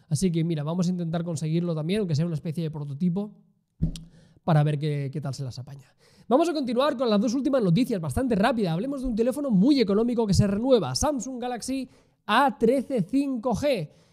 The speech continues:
En este caso fue un superventas el, el año pasado porque era muy barato.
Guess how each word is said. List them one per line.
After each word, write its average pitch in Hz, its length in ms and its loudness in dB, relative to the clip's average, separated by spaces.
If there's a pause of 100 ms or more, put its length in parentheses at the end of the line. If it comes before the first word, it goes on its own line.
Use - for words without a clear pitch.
(140)
En 190 120 2
este 254 200 2
caso 240 300 -4
fue 233 140 0
un 240 60 4
superventas 208 640 -2
el, 156 180 -4
el 151 120 -4
año 175 200 -2
pasado 190 340 -2
porque 170 220 -6
era 185 100 -6
muy 175 240 4
barato. 156 460 0